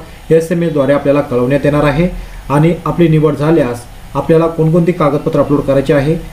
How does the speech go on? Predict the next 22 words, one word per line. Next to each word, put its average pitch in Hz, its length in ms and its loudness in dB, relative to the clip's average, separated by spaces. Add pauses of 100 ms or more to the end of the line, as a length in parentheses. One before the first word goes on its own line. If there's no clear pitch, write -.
(120)
मित्रांनो, 165 300 0
ही 175 160 0 (100)
नेक्स्ट 165 280 -2
व्हिडिओमध्ये 139 320 2
आपण 170 240 0 (480)
पाहणार 156 240 2
आहोत. 117 200 -2 (400)
तत्पूर्वी 196 320 2
मित्रांनो, 185 420 2
अशाच 165 240 -2
प्रकारची 160 420 0
मनमोर 147 360 0
अपडेट 143 280 0
माहिती 135 260 -2
मिळवण्यासाठी 151 640 0 (440)
चॅनलला 151 380 2
सबस्क्राईब 160 560 0 (100)
करून 165 180 2
बाजूला 139 240 2
असलेल्या 139 260 -2
बेल 131 100 2
आयकॉनला 147 400 0